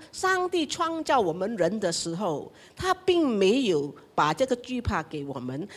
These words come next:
他创造我们不是要我们感到害怕的，神创造我们是要我们有这个权柄来治理这个世界。但是很可惜的，罪恶使我们失去了这个权柄。当人类犯罪的时候，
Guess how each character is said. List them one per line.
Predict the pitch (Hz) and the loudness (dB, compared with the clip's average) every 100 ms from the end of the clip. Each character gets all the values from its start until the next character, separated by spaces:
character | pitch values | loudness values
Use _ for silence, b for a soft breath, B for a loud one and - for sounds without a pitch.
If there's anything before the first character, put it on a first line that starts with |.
| B | B
他 | 403 | 2
创 | 415 - 403 392 | 2 4 4 6
造 | 381 | 8
我 | 330 | 8
们 | 220 247 | 6 4
不 | 359 | 0
是 | 349 370 | 2 2
要 | 339 330 | 6 6
我 | |
们 | 208 208 | 4 2
感 | - 190 302 | 0 -2 2
到 | 311 240 170 | 6 6 6
害 | - 254 233 | 4 2 2
怕 | 240 233 180 | 2 2 2
的， | 160 160 B B | 2 -4 B B
神 | - 330 392 | 4 6 6
创 | 381 392 381 | 6 6 8
造 | 370 | 10
我 | 311 220 | 10 10
们 | 208 | 8
是 | 269 370 349 | 4 2 4
要 | 349 | 6
我 | 285 214 | 6 6
们 | 202 269 | 2 0
有 | 277 | -2
这 | 196 | -4
个 | 311 320 | -2 -2
权 | - 170 196 349 | 2 4 6 4
柄 | - 220 160 B B | 2 -2 -2 B B
来 | 190 247 | 4 4
治 | 311 - 392 359 254 | 4 2 6 6 6
理 | 170 165 | 4 2
这 | 277 | 0
个 | 262 247 | 2 0
世 | - 247 240 | 0 -4 -4
界。 | 240 160 - - _ _ b b b | -2 -4 -4 -18 _ _ b b b
但 | 302 320 | 0 2
是 | 311 247 | 0 -4
很 | 170 175 | -4 -8
可 | 247 190 147 | -8 -8 -8
惜 | - 185 | -8 -8
的， | 147 135 - B B B | -8 -10 -14 B B B
罪 | - 403 381 | 2 2 6
恶 | 349 302 | 6 6
使 | 247 190 | 6 2
我 | 180 170 | 2 2
们 | 202 | 0
失 | 247 185 | 0 -2
去 | 196 262 | -4 -6
了 | 196 | -6
这 | 175 | -6
个 | 180 190 | -4 -6
权 | - 156 147 202 | -4 -4 -4 -6
柄。 | 160 143 - B | -8 -8 -12 B
当 | - 403 | 2 2
人 | 359 254 311 | 6 4 6
类 | 349 | 4
犯 | 339 370 359 349 | 4 4 4 2
罪 | 349 359 294 | 2 0 2
的 | 233 | 0
时 | 214 208 | 0 0
候， | 247 220 151 | 4 4 4